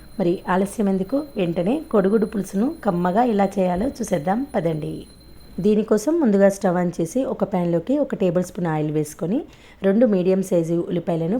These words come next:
కట్ చేసి వేసుకొని నిమిషం పాటు దూరగా వేయించుకోవాలి. మంటను సిమ్లో పెట్టుకొని ఉల్లిపాయ ముక్కలు కొంచెం కలర్ చేంజ్ అయ్యే వరకు వేయించుకోండి.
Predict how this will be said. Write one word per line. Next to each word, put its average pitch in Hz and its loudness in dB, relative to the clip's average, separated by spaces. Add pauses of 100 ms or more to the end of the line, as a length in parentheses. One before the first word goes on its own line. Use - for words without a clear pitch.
కట్ 214 -2
చేసి 160 -4
వేసుకొని 156 -4 (520)
నిమిషం 202 2
పాటు 180 -2
దూరగా 170 2
వేయించుకోవాలి. 156 -4 (220)
మంటను 190 -2
సిమ్లో 165 -2
పెట్టుకొని 160 -6 (160)
ఉల్లిపాయ 185 -2
ముక్కలు 170 -4
కొంచెం 190 -4 (300)
కలర్ 165 -2
చేంజ్ 160 -2
అయ్యే 160 2
వరకు 170 -4
వేయించుకోండి. 156 -4